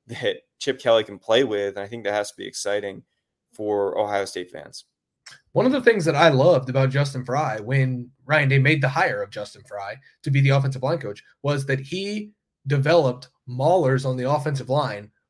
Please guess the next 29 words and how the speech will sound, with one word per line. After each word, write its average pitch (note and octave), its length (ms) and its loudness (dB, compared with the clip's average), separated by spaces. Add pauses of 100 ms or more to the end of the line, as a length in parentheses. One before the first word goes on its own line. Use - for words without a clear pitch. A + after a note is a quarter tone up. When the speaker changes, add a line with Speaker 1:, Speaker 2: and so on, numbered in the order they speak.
(160)
Speaker 2:
under F#3 320 2
Chip F#3 260 -2
Kelly's D#3 340 2
rushing C3+ 300 0
attack. - 400 -18 (520)
Well, D#3 120 -2
now D#3+ 440 2
you've D3 160 -4
got D3+ 200 0
the D3 60 -2
best D3+ 260 -2
of C#3+ 60 -4
both C#3+ 160 -2
worlds D3+ 240 2
because C#3 220 -4
you've D3 100 0
got D3 180 0
Ryan F3+ 280 0
Day D#3 360 2
leading D3+ 340 0
the C3 80 -2
show. A2+ 360 -8 (280)
You've D3 140 -2
got D3 180 2
Chip - 240 -4
Kelly F3+ 300 4
calling E3+ 260 0
the C3+ 60 -2
plays C3+ 460 -2